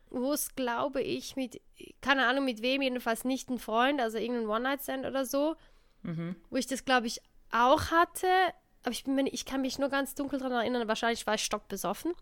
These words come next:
Speaker 2: <laughs>
Speaker 1: Und wenn ich's dann, also wenn, wenn das jetzt vielleicht, äh, also wenn das jetzt wirklich eine, eine ernstzunehmende Erinnerung ist, dann habe ich bestimmt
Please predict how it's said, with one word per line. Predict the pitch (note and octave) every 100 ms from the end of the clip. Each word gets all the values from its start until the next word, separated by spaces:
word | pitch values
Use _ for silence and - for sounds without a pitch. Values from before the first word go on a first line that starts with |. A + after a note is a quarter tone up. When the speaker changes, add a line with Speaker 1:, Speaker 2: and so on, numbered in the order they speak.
| -
Speaker 2:
<laughs> | - F#3+ B3
Speaker 1:
Und | C#4 G3 -
wenn | C#4+ E4+
ich's | F4+
dann, | - D4+ C#4
also | C4 C4+
wenn, | C#4+ C4+ -
wenn | C4 C#4
das | D4
jetzt | C#4+ -
vielleicht, | - C4+ C4 - B3
äh, | C4 B3+ A#3+
also | B3+
wenn | C4 C4
das | B3+
jetzt | B3 -
wirklich | D#4+ D#4
eine, | C#4+
eine | C4 B3+ A#3+
ernstzunehmende | A#3 C#4 - C#4+ C#4+ C4+ A#3+
Erinnerung | A#3+ C#4 D#4 D4+ D4
ist, | D4 -
dann | B3
habe | B3+
ich | B3+ -
bestimmt | - - C#4+ -